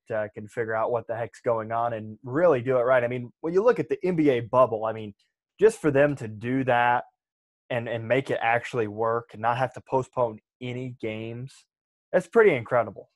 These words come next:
And now we're into the playoffs, and it's gonna be exciting basketball. We already had, you know, Orlando kinda upset the Bucks in, in their first game. I'm,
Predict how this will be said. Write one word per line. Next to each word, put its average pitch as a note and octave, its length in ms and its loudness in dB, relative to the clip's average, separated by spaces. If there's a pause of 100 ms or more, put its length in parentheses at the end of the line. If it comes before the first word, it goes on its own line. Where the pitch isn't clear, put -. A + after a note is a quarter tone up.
(100)
And B2 140 0
now D3 200 4
we're D3+ 120 8
into C#3+ 100 2
the B2 60 -12
playoffs, C3+ 600 2
and A2 140 -6
it's A2 240 -10
gonna C3 180 -2
be B2 160 -2
exciting B2 580 -2
basketball. A#2+ 560 0
We A2+ 120 -2
already B2+ 180 0
had, A#2+ 280 -2 (440)
you B2 140 -8
know, G#2 240 -6 (140)
Orlando B2+ 960 2
kinda B2 340 -2
upset C#3 580 2
the A#2+ 120 -6
Bucks C3+ 560 2
in, A2+ 240 -8
in A2+ 180 -12
their A#2 280 -6 (160)
first C3+ 340 -2
game. B2+ 260 -4
I'm, G#2+ 180 -10